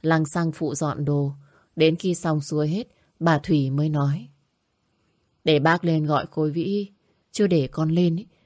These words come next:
mất công nó lại tức giận con." Rồi sau đó bà chỉ vào chiếc ghế bên cạnh. "Chỗ này là Khôi Vĩ ngồi, con cứ ngồi kế bên nó. Yên tâm, có hai bác ở đây, nó không dám làm gì con đâu."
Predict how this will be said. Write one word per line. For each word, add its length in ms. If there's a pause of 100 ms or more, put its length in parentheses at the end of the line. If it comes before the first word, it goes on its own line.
(140)
mất 240
công 240
nó 100
lại 260
tức 200
giận 320
con." 300 (1120)
Rồi 260
sau 200
đó 280
bà 200
chỉ 260
vào 260
chiếc 260
ghế 160
bên 260
cạnh. 260 (1040)
"Chỗ 160
này 180
là 140
Khôi 260
Vĩ 160
ngồi, 300 (440)
con 220
cứ 100
ngồi 220
kế 200
bên 220
nó. 240 (260)
Yên 260
tâm, 260 (400)
có 140
hai 220
bác 200
ở 140
đây, 200 (320)
nó 140
không 180
dám 200
làm 200
gì 180
con 280
đâu." 160